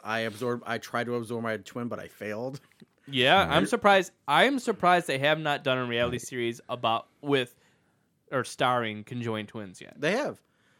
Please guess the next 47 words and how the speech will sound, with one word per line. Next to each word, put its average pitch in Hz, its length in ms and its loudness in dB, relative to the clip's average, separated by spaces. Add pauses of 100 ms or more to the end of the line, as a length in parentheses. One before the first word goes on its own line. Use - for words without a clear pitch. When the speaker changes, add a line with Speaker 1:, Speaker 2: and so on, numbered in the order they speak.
(140)
Speaker 1:
There 123 140 -4
was 127 160 -6
the 135 80 -6
two 151 160 -6
girls, 147 320 -4 (260)
the, 110 460 -10
the 117 120 -10
girls 123 280 -2
who 123 120 -10
had 113 100 -4
the 110 80 -12
two 131 160 -8
heads. 139 360 -6
Speaker 2:
Yeah, 170 140 4
but 180 240 -2
was 147 200 0
that 156 120 6
a 151 60 4
reality 143 380 4
series, 311 440 -4
or 160 140 2
that 156 180 2
was, 143 220 -4
was 135 220 -2
that 139 260 0
just 135 240 -6
on 131 220 0
the 123 60 -4
news? 117 520 -6
Speaker 1:
No, 185 260 0
it 131 160 0
was 131 220 -4
a 135 60 -4
T 151 180 -6
V 180 120 -4
show 113 220 -8
that 98 120 -10
followed 123 260 -6
them 120 100 -8
around. 131 440 -10 (180)
Speaker 2:
Oh, 101 240 -12 (120)
I 110 120 -16
didn't 110 160 -12
know 123 160 -10
that. 78 280 -16
Speaker 3:
Oh. 104 220 -6 (100)
Speaker 1:
Yeah. 190 200 -6